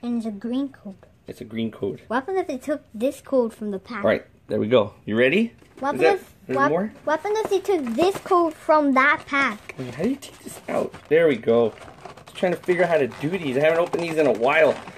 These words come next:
Speaker 2: Ugh.
Speaker 1: What?
Speaker 2: <laughs>
Speaker 1: <laughs> That just felt bad.
Speaker 2: We're having the hardest time with this.
Speaker 1: That just
Speaker 2: And we get, yay, a
Speaker 1: Dewpider.
Speaker 2: Dewpider. Hey, this is actually from the Sun and Moon set. They put a new card in there.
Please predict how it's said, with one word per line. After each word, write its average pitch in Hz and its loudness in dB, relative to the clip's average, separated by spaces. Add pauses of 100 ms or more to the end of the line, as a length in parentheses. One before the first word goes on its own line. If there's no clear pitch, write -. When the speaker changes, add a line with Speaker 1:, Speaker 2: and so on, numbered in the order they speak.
(300)
Speaker 2:
Ugh. 208 6 (400)
Speaker 1:
What? - 4
Speaker 2:
<laughs> 508 -4
Speaker 1:
<laughs> - -14
That 294 2
just - 6
felt 330 4
bad. - -2
Speaker 2:
We're 185 8
having 226 6
the 208 6
hardest 202 6
time 196 6
with 190 4
this. 131 2 (240)
Speaker 1:
That 190 -2
just - -4
Speaker 2:
And 185 6
we 190 6
get, 233 8 (140)
yay, 208 10
a 127 6
Speaker 1:
Dewpider. 180 0
Speaker 2:
Dewpider. 143 6 (320)
Hey, 233 8
this 220 2
is 226 0
actually 240 2
from 214 4
the 208 6
Sun 226 4
and 214 6
Moon 233 4
set. 208 4
They 175 2
put 220 6
a 196 8
new 180 0
card 226 2
in 202 6
there. 135 0